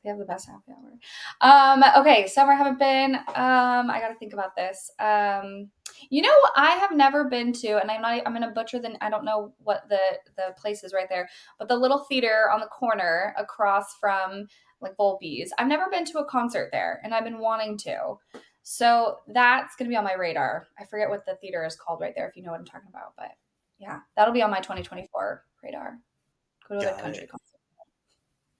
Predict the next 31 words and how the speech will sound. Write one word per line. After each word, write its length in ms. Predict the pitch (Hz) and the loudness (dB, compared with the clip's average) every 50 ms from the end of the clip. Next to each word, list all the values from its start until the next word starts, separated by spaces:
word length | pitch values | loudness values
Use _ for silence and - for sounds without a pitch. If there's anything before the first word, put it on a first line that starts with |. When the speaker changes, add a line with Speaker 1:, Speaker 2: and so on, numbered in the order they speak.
| _ _ _ _ _ _ _ _ _ _ _ _ _ _ - | _ _ _ _ _ _ _ _ _ _ _ _ _ _ -8
Speaker 2:
Well, 280 | 110 123 143 - - - | -4 -4 -4 -4 -4 -6
we're 200 | 120 151 160 147 | -6 -6 -4 -4
nearing 320 | 117 117 117 127 139 135 127 | -6 -6 -6 -6 -6 -6 -6
the 120 | - - | -6 -6
end 300 | 123 131 123 117 110 127 - - _ _ - | -4 -4 -4 -6 -8 -10 -14 -18 _ _ -12
of 160 | 113 113 113 | -12 -10 -10
this 160 | 113 113 - | -10 -10 -6
podcast 640 | - 113 110 113 110 - 113 107 104 107 104 - - | -2 -2 -2 -2 -2 -4 -2 -2 -2 0 -2 -4 -8
here. 420 | - 101 98 101 123 131 131 127 _ - | -6 -6 -4 -4 -6 -8 -12 -18 _ -16
So 280 | - - 117 113 110 104 | -10 -4 -2 -2 -2 -2
where 260 | 101 107 110 123 151 | -2 -2 -2 -2 -2
can 240 | - - 120 113 110 | -4 -8 -10 -10 -8
listeners 420 | 110 101 - - 107 110 110 104 | -8 -8 -8 -8 -10 -10 -10 -8
find 280 | - 120 127 131 120 101 | -6 -6 -6 -6 -8 -10
you? 160 | - - - _ _ _ _ _ _ _ _ _ _ _ _ _ _ _ _ _ _ _ _ | -12 -14 -16 _ _ _ _ _ _ _ _ _ _ _ _ _ _ _ _ _ _ _ _
Speaker 1:
Yes. 720 | - 208 214 240 262 277 247 - - - - - - - - - - - - - - - | -14 -8 -4 -2 0 0 0 0 -4 -8 -10 -12 -14 -16 -18 -20 -20 -20 -20 -12 -4 2
Um, 480 | 202 208 208 208 208 202 202 202 196 - - | 4 4 6 6 6 4 2 2 0 0 0
I'd 200 | 202 202 208 208 | 0 0 0 0
love 400 | 208 196 170 175 196 233 277 294 285 294 - 254 | -2 0 0 2 2 0 0 -2 -4 -6 -6 -10
to 560 | - - - 226 214 214 214 214 214 214 214 208 | -16 -18 -14 -12 -10 -8 -6 -6 -6 -6 -8 -6
have 220 | 208 214 208 208 | -4 -4 -4 -4
you 80 | 214 214 | -4 -4
guys 180 | 220 202 208 - | -4 -4 -2 0
follow 280 | 220 202 202 202 208 | 0 0 0 0 -2
me 240 | 214 214 208 208 196 | -4 -6 -8 -8 -8
on 140 | 190 190 - | -8 -10 -10
Instagram, 760 | 180 196 202 202 - 247 233 247 254 262 285 349 349 - - | -10 -12 -12 -12 -12 -6 -4 -2 -2 -2 -2 -4 -8 -12 -14
just 280 | - 208 - - _ _ _ - | -16 -16 -16 -18 _ _ _ -2
at 200 | 190 202 208 - | -2 -2 -2 -6
Pivotal 300 | - 226 220 220 226 220 | -10 -10 -6 -6 -6 -4
Pelvis. 580 | - 233 214 214 214 233 247 285 294 294 - | 0 2 2 2 2 0 -2 -4 -4 -6 -10